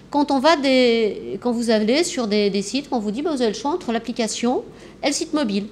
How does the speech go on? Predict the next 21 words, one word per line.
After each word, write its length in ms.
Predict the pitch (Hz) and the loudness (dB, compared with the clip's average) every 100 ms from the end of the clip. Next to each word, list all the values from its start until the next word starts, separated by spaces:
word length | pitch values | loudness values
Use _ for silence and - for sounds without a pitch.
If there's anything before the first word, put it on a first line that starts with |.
| - | -10
Le 80 | 226 | -8
site 180 | 220 233 | -8 -2
mobile 320 | 220 202 320 | 0 2 2
va 120 | 359 | 2
vous 260 | 226 240 233 | 0 0 0
dire, 240 | 202 311 | 0 0
attention, 360 | 285 202 - 320 | -2 -4 -6 -2
on 100 | 339 | 0
met 120 | 254 | 0
des 100 | 240 | 0
cookies, 300 | 233 214 - | -2 -4 -4
on 60 | 330 | -2
récupère 400 | 262 247 247 233 | -2 -2 -2 -2
des 80 | 226 | 0
données 220 | 214 247 | 0 -2
personnelles. 720 | 254 226 220 240 214 175 190 - - - - | -2 -4 -4 -2 0 0 -4 -10 -20 -10 0
L'application 520 | 240 247 247 226 220 | 0 2 2 2 4
mobile 280 | 202 226 370 | 4 4 4
va 120 | 277 | 2
vous 100 | 214 | 0
dire, 140 | 220 | -2